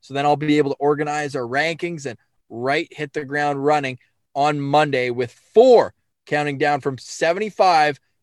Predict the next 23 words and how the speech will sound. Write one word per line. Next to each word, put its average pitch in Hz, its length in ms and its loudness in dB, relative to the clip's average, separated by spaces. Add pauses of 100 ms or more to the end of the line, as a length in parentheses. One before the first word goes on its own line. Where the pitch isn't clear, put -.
to 156 140 -4
seventy-one. 131 1600 -2
This 123 220 -10
is 143 120 -10
an 151 100 -2
exciting 175 560 2
time 175 340 0
to 156 80 -6
be 151 140 0
a 143 60 0
Senators 185 540 0
fan. 185 240 0
We 175 100 -2
hope 254 260 2
that 190 160 -10
this 190 140 2
show 208 320 2 (200)
makes 185 240 -6
it 214 160 -4
a 165 80 -10
little 208 400 -4
bit 196 240 0 (100)
better 196 360 0